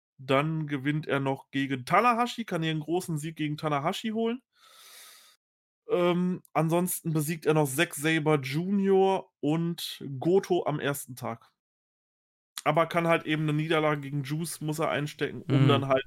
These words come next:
Speaker 1: eben eventuell, wenn er das Ding gewinnen sollte, wovon wir ja auch schon im letzten Podcast ausgegangen sind, dass er U-S-Champion wird,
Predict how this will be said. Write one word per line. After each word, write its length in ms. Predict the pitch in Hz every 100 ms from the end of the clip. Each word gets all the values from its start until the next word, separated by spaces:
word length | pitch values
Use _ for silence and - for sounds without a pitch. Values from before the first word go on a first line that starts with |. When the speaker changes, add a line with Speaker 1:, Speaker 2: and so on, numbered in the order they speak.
| -
Speaker 1:
eben 280 | 139 143 139 - - -
eventuell, 680 | 165 170 196 190 180 151 175
wenn 160 | 170 185
er 160 | 151
das 240 | 165 160 -
Ding 240 | 160 165
gewinnen 360 | 151 165 254 240
sollte, 460 | 226 233 233 233
wovon 560 | 196 156 - 160 160 -
wir 220 | - - 143
ja 160 | 143
auch 140 | - 143
schon 140 | 143
im 100 | 139
letzten 320 | 156 - -
Podcast 440 | 160 165 - 160 -
ausgegangen 400 | 156 - 156 147
sind, 140 | 143
dass 160 | 147 -
er 120 | 147
U-S-Champion 760 | 147 147 147 - 147 135 139
wird, 260 | 131 147 151